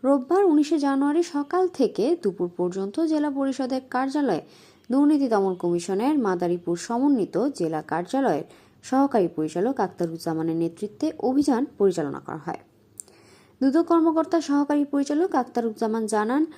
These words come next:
শরীয়তপুর জেলা পরিষদ কার্যালয়ে সাতজন সাবেক কর্মকর্তার বিরুদ্ধে বিশটি প্রকল্পে সুনির্দিষ্ট অভিযোগ পায় দুদক। রোববার দুপুরে জেলা পরিষদ কার্যালয়ে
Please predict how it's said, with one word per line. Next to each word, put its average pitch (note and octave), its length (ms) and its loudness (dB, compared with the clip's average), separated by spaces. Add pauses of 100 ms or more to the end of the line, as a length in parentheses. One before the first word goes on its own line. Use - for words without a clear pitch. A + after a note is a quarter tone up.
(260)
শরীয়তপুর E4+ 640 2
জেলা C#4 240 0
পরিষদ A3 380 0 (100)
কার্যালয়ে A3 500 0
সাতজন A#3 460 -4
সাবেক G#3 400 -2
কর্মকর্তার F3 680 -4
বিরুদ্ধে F#3 520 -2
বিশটি A#3 500 -4
প্রকল্পে C4+ 540 -2
সুনির্দিষ্ট F3 720 -4
অভিযোগ F3 440 -2
পায় C4 200 2
দুদক। F3 440 -4 (520)
রোববার E3+ 380 0
দুপুরে F#3+ 440 2
জেলা A#3+ 300 4
পরিষদ G#3+ 400 2 (100)
কার্যালয়ে A#3 580 2